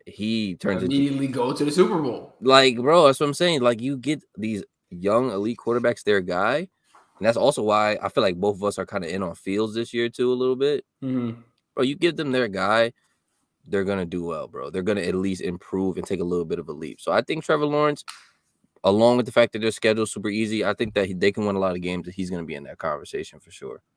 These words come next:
Speaker 2: Okay. Look, and look, hey, Trevor Lawrence, we saw what he did against your boy, <laughs>
Speaker 1: Yeah.
Speaker 2: against the Chargers in the playoffs.
Speaker 1: Yeah.
Speaker 2: Uh, he got that dog in him for that game alone 'cause
Speaker 1: Mm-hmm.
Speaker 2: a lot of people would have packed it in.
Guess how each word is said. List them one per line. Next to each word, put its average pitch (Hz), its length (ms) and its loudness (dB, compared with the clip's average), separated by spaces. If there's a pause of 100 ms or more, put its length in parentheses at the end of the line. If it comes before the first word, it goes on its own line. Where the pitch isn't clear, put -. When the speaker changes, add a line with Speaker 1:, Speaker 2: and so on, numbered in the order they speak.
(280)
Speaker 2:
Okay. 113 380 -8 (1080)
Look, 131 360 -2
and 131 180 -2
look, 165 220 -2
hey, 147 420 4
Trevor 185 320 -2
Lawrence, 202 540 0 (560)
we 123 100 -8
saw 175 220 2
what 180 120 2
he 180 60 0
did 170 240 2
against 190 420 2
your 180 160 6
boy, 151 400 2 (360)
<laughs> - 320 -12
Speaker 1:
Yeah. 202 80 2
Speaker 2:
against 185 500 6
the 170 120 2
Chargers 170 480 2
in 170 160 -4
the 160 60 -6
playoffs. 160 760 0 (100)
Speaker 1:
Yeah. 123 260 2 (260)
Speaker 2:
Uh, 113 420 -4 (280)
he 156 160 0
got 196 180 6
that 139 160 2
dog 135 280 4
in 120 80 -6
him 113 80 -8
for 120 140 -8
that 113 140 -6
game 110 240 -10
alone 107 420 -8
'cause - 420 -16
Speaker 1:
Mm-hmm. 87 120 -8
Speaker 2:
a 90 100 -4
lot 151 200 4
of 160 100 -2
people 147 240 -2
would 127 120 -2
have 120 80 -8
packed 123 280 -4
it 113 80 -10
in. 104 180 -12